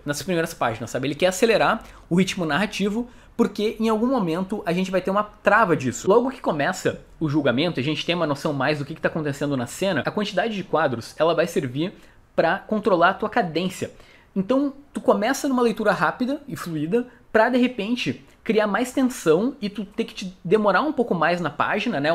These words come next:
É uma quebra de ritmo que já é planejada. E tu repara que o grid dessa página, ela não, ele não tem um padrão. Em algumas cenas, os quadros até parecem meio amontoados, que é pra tu permanecer mais tempo na página e assim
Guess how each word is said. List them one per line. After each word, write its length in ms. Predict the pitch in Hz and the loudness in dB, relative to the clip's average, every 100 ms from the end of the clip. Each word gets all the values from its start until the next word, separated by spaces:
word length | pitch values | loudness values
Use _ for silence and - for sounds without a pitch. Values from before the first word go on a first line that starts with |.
| 156 | 2
É 80 | 160 | 2
uma 140 | 240 | 2
quebra 280 | 240 196 196 | 2 0 0
de 120 | 160 | -4
ritmo 400 | 147 - 170 127 - - | -8 -6 -4 -4 -6 -16
que 120 | - 190 | -4 0
já 140 | 170 | 2
é 60 | 208 | 2
planejada. 680 | 220 214 208 139 127 180 247 | 0 0 0 2 2 2 0
E 80 | 202 | 2
tu 100 | 269 | 4
repara 380 | 277 - 196 240 | 2 4 2 2
que 100 | 240 | 0
o 40 | |
grid 500 | 156 170 254 151 - - - | 0 0 0 -2 -4 -6 -4
dessa 240 | 143 139 | -2 -2
página, 500 | - 170 185 147 117 - - | 0 2 2 0 -4 -8 -4
ela 180 | 175 220 | 4 4
não, 200 | 240 262 220 | 4 0 -2
ele 140 | 233 | 0
não 120 | 269 | 2
tem 120 | 262 | 2
um 100 | 294 | -2
padrão. 600 | 302 294 247 180 202 226 196 | -2 -4 -2 2 2 2 0
Em 100 | 208 | 0
algumas 320 | 214 285 320 | 0 0 -2
cenas, 260 | - 247 240 | 0 0 0
os 120 | 233 | -2
quadros 380 | - 202 233 220 | 0 0 0 -2
até 180 | 196 | -2
parecem 360 | 226 202 208 220 | -2 -2 -2 -2
meio 160 | 196 208 | 0 0
amontoados, 800 | 196 220 277 175 160 202 254 - - - - | 0 -2 0 2 4 2 -6 -12 -20 -20 0
que 80 | 254 | 2
é 60 | |
pra 120 | 262 285 | 2 0
tu 100 | 262 | 0
permanecer 500 | 269 240 240 240 233 | 0 2 0 0 0
mais 260 | 226 320 | -2 -4
tempo 240 | - 247 247 | 0 0 2
na 100 | 240 | 0
página 540 | - 180 202 240 277 - - | -2 -2 0 -2 -4 -10 -12
e 100 | 214 | -2
assim 500 | 247 247 - 175 214 | -2 -2 -4 -4 -4